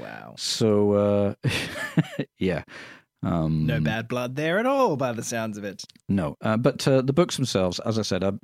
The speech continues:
Speaker 2: uh, we were, my son and I were listening to the audiobook version.
Speaker 1: Yeah.
Speaker 2: But the kid who was, the kid who was doing the, the reading, he was doing the accents and he was doing the voices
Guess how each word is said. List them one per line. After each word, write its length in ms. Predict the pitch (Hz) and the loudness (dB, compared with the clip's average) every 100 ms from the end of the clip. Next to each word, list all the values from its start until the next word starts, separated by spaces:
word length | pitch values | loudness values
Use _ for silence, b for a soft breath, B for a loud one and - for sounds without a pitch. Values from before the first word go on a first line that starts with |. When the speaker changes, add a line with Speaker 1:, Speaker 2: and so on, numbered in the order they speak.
| - | 0
Speaker 2:
uh, 160 | 120 | 2
we 240 | 120 123 123 | 2 4 4
were, 380 | 117 117 113 117 | 6 4 4 2
my 160 | 110 | 0
son 220 | 113 - 143 | 0 0 2
and 80 | |
I 80 | 123 | 2
were 140 | 107 104 | 2 0
listening 340 | 104 - 107 | 0 -2 -4
to 100 | 95 | -2
the 140 | 87 | 0
audiobook 460 | 82 101 110 117 135 | 2 2 2 0 -2
version. 360 | 143 147 170 175 B | -2 -2 -2 -6 B
Speaker 1:
Yeah. 180 | 131 131 123 _ | -8 -8 -8 _
Speaker 2:
But 140 | - 113 | -2 0
the 80 | 113 | 0
kid 240 | - 120 | 2 2
who 200 | 113 107 | 2 2
was, 200 | 101 92 90 85 92 113 _ _ - | 2 0 -4 -6 -8 -14 _ _ 0
the 200 | 98 95 | 0 2
kid 220 | - 104 | 0 0
who 180 | 104 92 | 0 -2
was 180 | 87 | -4
doing 320 | - 92 85 80 | -2 0 0 0
the, 240 | 80 78 _ _ - | -2 -6 _ _ -6
the 160 | 85 85 | -4 0
reading, 400 | 90 101 139 139 B B B B | 0 2 0 -2 B B B B
he 160 | 113 | 2
was 180 | 107 101 | 4 2
doing 220 | - 92 | 0 0
the 100 | 98 | 2
accents 460 | 123 120 - 104 92 | 2 0 -2 -2 -2
and 80 | 95 | -2
he 80 | 90 | -2
was 80 | |
doing 220 | 87 95 110 | 0 2 2
the 80 | |
voices 500 | 98 87 90 95 90 | 2 0 0 -2 -4